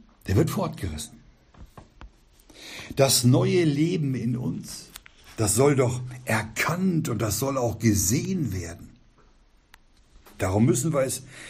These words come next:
in unseren Herzen festmachen und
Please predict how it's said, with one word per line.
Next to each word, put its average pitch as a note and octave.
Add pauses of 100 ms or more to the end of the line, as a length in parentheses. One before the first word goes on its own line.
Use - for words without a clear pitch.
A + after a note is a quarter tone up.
(500)
in A2+
unseren G#2
Herzen A2+ (260)
festmachen - (1300)
und A2+